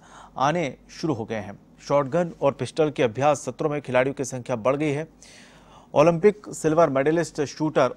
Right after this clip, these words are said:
और सांसद कर्नल राज्यवर्धन सिंह राठौड़, अपूर्वी चंदेला, दिव्यांश पवार जैसे खिलाड़ी इसी रेंज से आए हैं, लेकिन ओलंपिक और पैरालंपिक जैसे खिलाड़ियों की सौगात देने वाले इस रेंज में आज भी पुराने मैनुअल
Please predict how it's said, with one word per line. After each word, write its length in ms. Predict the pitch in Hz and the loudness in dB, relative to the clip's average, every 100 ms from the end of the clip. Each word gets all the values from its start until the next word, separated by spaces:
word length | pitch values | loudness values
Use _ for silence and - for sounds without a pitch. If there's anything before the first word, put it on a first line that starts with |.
| - | -4
और 180 | 147 | -2
सांसद 480 | 131 135 139 131 147 - | -2 -2 -2 -2 -6 -4
कर्नल 240 | 131 143 | -2 0
राज्यवर्धन 480 | 131 127 131 135 143 | 0 0 -2 -6 -6
सिंह 220 | 143 131 | -8 -2
राठौड़, 420 | 123 120 143 165 170 - | 0 0 0 -2 -2 -6
अपूर्वी 320 | 127 143 135 | -6 -4 -6
चंदेला, 500 | 127 127 131 147 156 165 - - - | -4 -4 -2 2 2 0 -4 -20 -8
दिव्यांश 480 | 127 123 147 147 - | -4 0 0 -2 -4
पवार 420 | - 127 151 160 | 0 4 6 4
जैसे 240 | 131 127 | -2 -12
खिलाड़ी 320 | 127 123 143 160 | -8 -4 -2 -4
इसी 320 | 147 123 123 | -8 -8 -6
रेंज 220 | 123 139 | -6 -6
से 120 | - | -6
आए 100 | 123 | -6
हैं, 240 | 123 165 175 - - - - | -4 -6 -8 -18 -20 -14 -4
लेकिन 240 | 139 156 | -2 2
ओलंपिक 420 | 156 180 180 208 | 2 4 2 4
और 140 | 170 160 | 4 4
पैरालंपिक 600 | 151 151 151 151 170 143 | 4 2 2 0 -4 -2
जैसे 300 | 143 139 147 | -4 -4 -8
खिलाड़ियों 380 | 127 123 147 156 | -2 0 0 -4
की 140 | - | -8
सौगात 420 | 117 123 120 139 113 | -6 -4 0 0 0
देने 220 | 127 127 | -4 -2
वाले 240 | 131 151 165 156 | 0 -2 -4 -8
इस 180 | 131 | -6
रेंज 260 | 123 147 147 | -4 -4 -4
में 240 | 147 180 175 - - - - _ - | -4 -4 -6 -16 -20 -20 -20 _ 4
आज 220 | 143 156 | 6 6
भी 100 | 190 | 2
पुराने 380 | 175 156 160 170 | 0 2 2 2
मैनुअल 480 | 139 131 147 180 117 | 0 -2 0 0 0